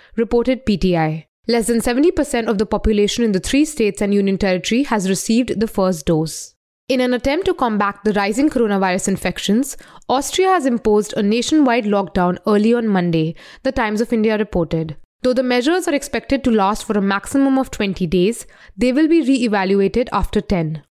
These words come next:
They require people to stay home apart from basic reasons like getting groceries, going to the doctor, and exercising. From the next month onwards,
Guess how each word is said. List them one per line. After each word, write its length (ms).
They 120
require 380
people 340
to 120
stay 240
home 360
apart 320
from 160
basic 320
reasons 480
like 180
getting 280
groceries, 560
going 300
to 80
the 100
doctor, 440
and 140
exercising. 840
From 180
the 60
next 300
month 260
onwards, 640